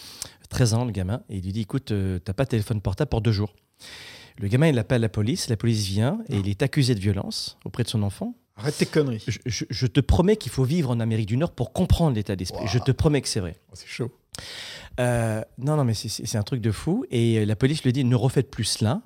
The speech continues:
Speaker 1: parce que ça, c'est condamné par notre pays, monsieur. »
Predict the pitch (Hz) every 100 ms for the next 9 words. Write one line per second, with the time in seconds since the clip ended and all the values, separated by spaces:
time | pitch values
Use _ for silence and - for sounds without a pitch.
0 | - 95 - 104 - - 165 - - -
1 | 165 135 131 101 92 - 95 101 104 98
2 | 92 - 101 95 87